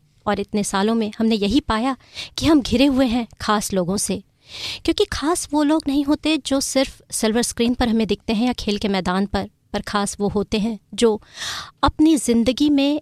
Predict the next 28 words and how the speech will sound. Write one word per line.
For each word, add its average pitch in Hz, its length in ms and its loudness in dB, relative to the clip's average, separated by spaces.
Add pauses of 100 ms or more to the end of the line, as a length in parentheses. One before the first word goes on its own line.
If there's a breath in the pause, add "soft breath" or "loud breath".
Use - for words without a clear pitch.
(100)
ऐसा 233 300 0
कुछ 311 180 0
कर 254 140 0
गुजरते 233 460 0
हैं 254 300 0 (100)
कि 277 220 0
वो 269 120 4
ना 220 300 2
केवल 240 220 -2 (100)
खुद - 160 2 (100)
की, 214 180 -2 (100)
लेकिन 214 300 0
और 214 200 0
लोगों 214 260 -2
की 220 80 0
ज़िंदगी 190 400 -2
में 233 140 0
भी 214 100 -4
फ़र्क - 400 -4
ला 185 120 0
पाते 185 340 -6
हैं। 180 180 -6 (800 loud breath)
Chai 302 320 2
Time 392 240 2
is - 80 -4
a 247 40 2
show - 320 2 (280)
about 214 440 0